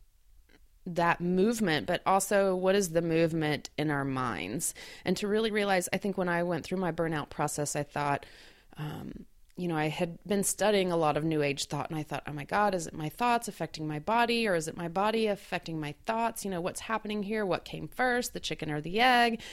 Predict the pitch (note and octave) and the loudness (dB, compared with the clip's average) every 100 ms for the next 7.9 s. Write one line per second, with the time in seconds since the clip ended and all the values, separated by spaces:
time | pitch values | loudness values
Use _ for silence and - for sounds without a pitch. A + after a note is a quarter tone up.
0 | - - - G3+ G#3+ G#3 - G#3 A3+ A3+ | -14 -10 -2 2 2 0 -2 0 0 0
1 | - G3+ G3+ G3+ F#3 F3+ G3+ F#3+ - E3+ | 0 0 0 0 2 4 4 4 4 2
2 | E3+ F3+ E3 D#3 - E3 D#3+ D#3 D3+ - | 0 -2 -2 -4 -4 -4 0 0 0 -2
3 | D3+ D#3 D3+ - - D3+ D3 - D3+ C#3 | -4 -2 -2 -4 -8 -6 -6 -2 -2 -2
4 | - - F3 G3 G3+ G3 A3 A3 G#3 F#3+ | -4 -2 2 4 4 4 4 6 6 4
5 | - E3 F3+ E3+ F3+ F#3 F#3+ F#3+ F#3+ F3 | 0 0 2 0 2 4 4 4 4 6
6 | F3 E3+ E3 D#3 E3 - - E3 D#3 - | 8 8 6 4 2 2 -2 -2 -2 -2
7 | C3+ C#3 - - E3 E3+ F3 E3 | -2 -2 -6 -10 -6 -2 0 0